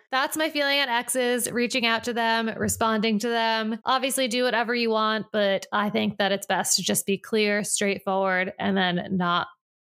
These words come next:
muddy the waters and be confusing by reaching out after things have already ended.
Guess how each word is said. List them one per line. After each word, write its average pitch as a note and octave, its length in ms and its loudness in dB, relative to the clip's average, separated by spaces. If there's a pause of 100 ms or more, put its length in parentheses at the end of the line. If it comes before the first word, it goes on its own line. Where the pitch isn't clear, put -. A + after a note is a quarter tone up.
muddy F#3 280 0
the F#3+ 100 -2
waters F3+ 440 0
and G3 100 0
be F3 140 0
confusing F3+ 520 -2
by F#3 120 -2
reaching G3 380 -4
out F3+ 420 0
after G3 380 -2
things G#3+ 320 -4
have G#3 120 -2
already - 320 -2
ended. - 400 -6